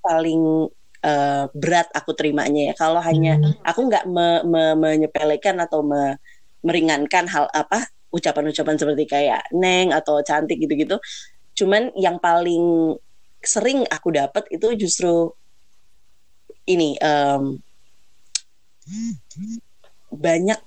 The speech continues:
Speaker 1: sekali laki-laki, mostly tukang ojek. Kalau aku lewat di dekat rumah aku, itu mereka nanyain harga.
Speaker 2: Hmm.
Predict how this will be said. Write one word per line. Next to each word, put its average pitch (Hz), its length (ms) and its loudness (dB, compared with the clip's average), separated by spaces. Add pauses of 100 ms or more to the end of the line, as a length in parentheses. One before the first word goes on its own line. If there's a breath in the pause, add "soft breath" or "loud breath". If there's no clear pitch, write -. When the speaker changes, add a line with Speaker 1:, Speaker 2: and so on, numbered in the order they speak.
(220)
Speaker 1:
sekali 160 720 0
laki-laki, 156 720 -2 (560)
mostly 220 800 2 (640 loud breath)
tukang 190 240 0
ojek. 151 400 0 (880)
Kalau 180 160 4
aku 180 160 0
lewat 202 240 4
di 185 160 -2
dekat - 240 -4
rumah 165 400 -2
aku, 240 240 0 (640)
itu 202 220 0 (180)
mereka 226 240 0
nanyain 254 400 2
harga. 185 480 0 (240)
Speaker 2:
Hmm. 233 480 4